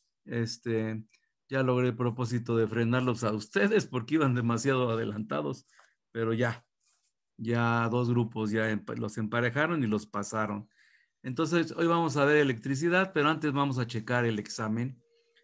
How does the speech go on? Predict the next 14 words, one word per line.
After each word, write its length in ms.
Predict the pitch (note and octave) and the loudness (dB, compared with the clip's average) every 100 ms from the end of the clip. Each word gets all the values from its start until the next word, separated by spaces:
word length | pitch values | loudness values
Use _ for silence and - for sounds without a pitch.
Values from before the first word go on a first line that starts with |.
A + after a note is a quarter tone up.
| _ _ | _ _
Veamos, 600 | B2 C3+ C3 C3+ F3 F3+ | 0 2 4 2 0 0
vámonos 420 | C3 B2 B2 A2 | 0 0 0 0
al 140 | A2+ G#2+ | -2 -2
Classroom. 500 | C3+ C3+ D3 G3+ G3+ - _ _ _ _ _ _ _ _ _ _ _ _ _ _ - - - - - - _ _ _ _ _ - - _ _ _ _ | 0 2 0 -4 -6 -18 _ _ _ _ _ _ _ _ _ _ _ _ _ _ -20 -20 -20 -20 -20 -20 _ _ _ _ _ -20 -20 _ _ _ _
Y 420 | F3 F#3 F#3+ - - _ - _ _ | 0 2 2 -2 -12 _ -20 _ _
vámonos 440 | C3+ B2+ A#2+ A#2 B2+ | -2 0 2 0 -2
al 100 | B2+ | -4
examen. 840 | C3 - D3+ C#3+ C#3 C#3+ D#3 D3+ - _ _ _ _ _ _ _ _ _ _ _ _ _ _ - - _ _ _ _ - - _ _ | -4 -2 0 0 0 0 -2 -6 -14 _ _ _ _ _ _ _ _ _ _ _ _ _ _ -20 -20 _ _ _ _ -20 -20 _ _
Examen 480 | - G#2+ C#3 C3 B2 | -10 -6 0 2 2
termodinámica 1000 | A#2 A#2 A2+ A2+ A2+ A#2 B2+ C3 A#2 A2+ | 2 2 2 2 2 2 2 2 0 -2
cuatro 280 | A#2+ B2 A#2+ | 0 -2 -2
sesenta 560 | G#2+ G#2+ A2 G#2+ G#2+ C3 | -2 -4 -2 -2 0 0
y 120 | D3 | 0
uno. 440 | D#3 C#3 C#3 D3+ | 0 2 0 -2